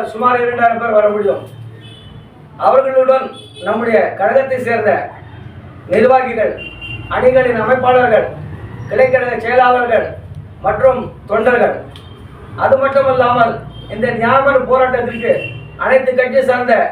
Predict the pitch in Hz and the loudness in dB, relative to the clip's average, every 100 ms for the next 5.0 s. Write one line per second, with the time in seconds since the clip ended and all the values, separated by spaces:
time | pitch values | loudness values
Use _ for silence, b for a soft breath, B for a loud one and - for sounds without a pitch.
0 | - 208 254 247 240 233 226 - - - | -2 2 4 2 0 -2 -4 -6 -12 -20
1 | - - - 254 269 262 247 233 220 - | -18 -14 -4 0 2 2 -2 0 0 0
2 | 240 269 247 240 214 208 262 254 247 220 | 2 2 2 0 0 2 2 2 0 0
3 | 196 - - - - - - - 202 277 | 0 -2 -10 -20 -20 -20 -20 -6 0 2
4 | 277 262 254 254 226 - 254 247 240 233 | 4 4 4 2 0 -2 -2 -2 -2 -2